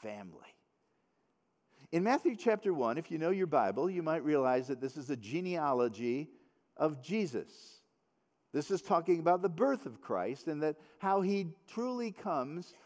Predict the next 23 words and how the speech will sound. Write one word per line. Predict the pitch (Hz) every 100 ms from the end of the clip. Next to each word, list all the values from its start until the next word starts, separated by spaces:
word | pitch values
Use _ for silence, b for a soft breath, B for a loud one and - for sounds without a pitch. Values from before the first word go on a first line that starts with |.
| b -
from | 160 160
the | 160
royal | 156 110 131 143 143 135 139 139 -
line | 113 110 113 110 120
of | 117 107 87
Judah. | 110 120 101 - - _ _ _ _ _ _ -
And | 185
so | 208
we | 185 180
read | 226 240 165
in | 156
Matthew | 175 185 165 139 139 -
chapter | 160 139 139
one, | 127 135 117
verse | 110 110 -
four, | 87 80 90 156 b b
that | 143 165 156
Nahshon | 208 302 - 113 90 87 143 208 _ _ _ _ _ -
was | 151 151
the | 190
father | - 160 143 143 151
of | 123 160
Salmon. | - - 202 220 220 135 90